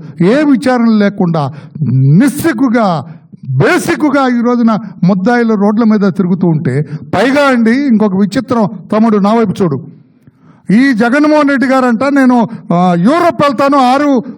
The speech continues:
స-, నెలలు నాకు పర్మిషన్ ఇవ్వండి" అంట, అంట కోర్టుని. Are you playing with the courts? న్యాయస్థానాలతో ఆడుతున్నారా మీరు ముద్దాయిలు?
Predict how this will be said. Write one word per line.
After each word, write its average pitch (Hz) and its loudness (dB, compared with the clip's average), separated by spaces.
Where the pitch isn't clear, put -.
స-, 208 0
నెలలు 311 2
నాకు 269 0
పర్మిషన్ 294 -2
ఇవ్వండి" 269 2
అంట, 214 0
అంట 190 0
కోర్టుని. 180 -4
Are 156 0
you 185 0
playing 240 0
with 254 2
the 233 -2
courts? - -2
న్యాయస్థానాలతో 262 0
ఆడుతున్నారా 269 0
మీరు 285 0
ముద్దాయిలు? 302 0